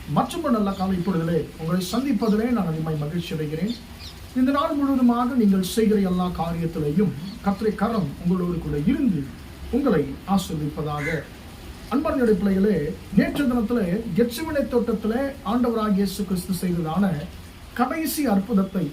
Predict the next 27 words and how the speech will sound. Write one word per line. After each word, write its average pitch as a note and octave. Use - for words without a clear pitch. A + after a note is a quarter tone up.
சிலுவைக்கு B3
முன்பதாக G#3+
அவர் G3+
செய்த F#3+
கடைசி G#3+
அற்புதத்தை F3
குறித்து C#3+
நாம் F3+
தியானித்தோம். F3
இன்றைக்கும் C#4+
கூட G3
ஆண்டவராகிய C4+
இயேசு A3+
கிறிஸ்துவின் F#3+
சிலுவை A3
மரணம் F#3+
என்ற D#3+
தலைப்பிலே E3
ஆண்டவராகிய C#4
இயேசு A3
கிறிஸ்து G3+
கைது D4
செய்யப்பட்டு F3+
அவர் G#3
விசாரிக்கப்படுகிறதான G#3+
அந்த F3+
காரியத்தை F3